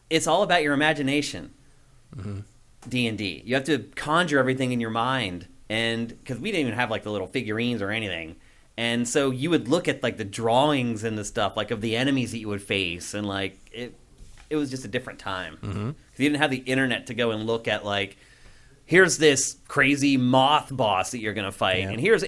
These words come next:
Speaker 1: eighty thousand renditions from all the D and D fans." You can find that stuff online now. Back then,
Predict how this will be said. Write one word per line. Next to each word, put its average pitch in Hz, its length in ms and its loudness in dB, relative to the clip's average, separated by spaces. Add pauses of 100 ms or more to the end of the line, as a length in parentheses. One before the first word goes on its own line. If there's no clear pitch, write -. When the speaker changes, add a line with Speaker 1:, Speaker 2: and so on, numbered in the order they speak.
(160)
Speaker 1:
eighty 208 340 2
thousand 175 540 4
renditions 147 600 2
from 110 140 0
all 135 200 4
the 143 100 2
D 139 180 0
and 131 120 0
D 131 140 0
fans." 104 420 0
You 131 60 -4
can 147 100 -2
find 151 180 2
that 120 100 0
stuff 127 160 -6
online 117 440 2
now. 98 160 2
Back 247 240 2
then, 208 320 4